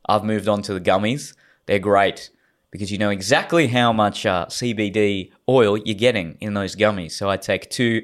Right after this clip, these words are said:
gummies a night. Really relaxes me, and I think you should too. So go to crush organics dot com, use the code Neil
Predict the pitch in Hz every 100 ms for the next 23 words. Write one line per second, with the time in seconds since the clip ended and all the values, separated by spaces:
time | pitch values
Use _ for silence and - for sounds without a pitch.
0 | - 120 117 113 101 98 117 214 247 _
1 | _ _ _ _ _ 131 151 110 95 95
2 | 98 - 98 95 95 - 127 175 196 185
3 | 170 - 117 127 127 - 117 - - -
4 | 87 67 _ _ _ _ - 117 113 113
5 | 110 170 175 165 139 131 123 98 120 113
6 | - 117 110 104 - _ _ 135 185 156
7 | 139 117 104 113 113 110